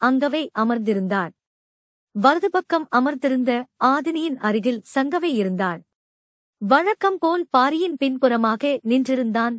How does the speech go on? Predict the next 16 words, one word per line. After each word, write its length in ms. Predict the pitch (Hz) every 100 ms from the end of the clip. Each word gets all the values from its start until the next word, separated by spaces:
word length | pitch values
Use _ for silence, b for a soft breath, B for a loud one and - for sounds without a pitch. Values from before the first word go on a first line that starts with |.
| 196
முடியன். 360 | 196 196 190 147 _ _ _ _ _ _ _ _ 302
பாட்டாப்பிரை 720 | 370 - 415 403 311 302 330
எனச் 280 | 247 254 320
சொல்லப்படும் 600 | 269 247 269 - 233 220
பாட்டன்மார்களுக்கான 1120 | 202 220 - 226 226 220 220 214 226 240 254
மேடையில் 500 | 202 202 226 233 214 _
அமர்ந்து 460 | - 247 302 254 294
பார்த்து 360 | 233 240 -
கொண்டிருந்தான் 760 | - 208 196 220 214 202 190 - -
தேக்கன். 320 | 233 - 180 180 _ _ _ _ _ _ _
அவர்களோடு 600 | - 302 392 403 415 370 285
தேக்கனின் 400 | 294 - 349 339
வயதுடைய 560 | 214 214 233 233 233 233
பெருசுகளும் 600 | 233 226 247 214 214 262 _
உட்கார்ந்திருந்தனர். 960 | 269 277 359 349 254 202 185 190 196 - _ _ _ _ _ _ _ _
கூத்தின் 460 | 370 403 392 381